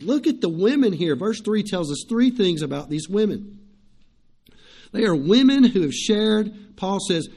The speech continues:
"my struggle in the cause of the gospel." Think about it. When Paul goes to Philippi, he goes to a river where women are praying. And remember, this is the place where Lydia, the seller of purple fabric,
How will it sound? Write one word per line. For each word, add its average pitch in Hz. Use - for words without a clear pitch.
"my 202
struggle 196
in 190
the 196
cause 175
of 180
the 160
gospel." 170
Think 208
about 185
it. 175
When 151
Paul 214
goes 208
to 214
Philippi, 196
he 165
goes 190
to 196
a 170
river 175
where 156
women 185
are 165
praying. 175
And 151
remember, 175
this 185
is 196
the 175
place 180
where 156
Lydia, 180
the 135
seller 175
of 139
purple 175
fabric, 180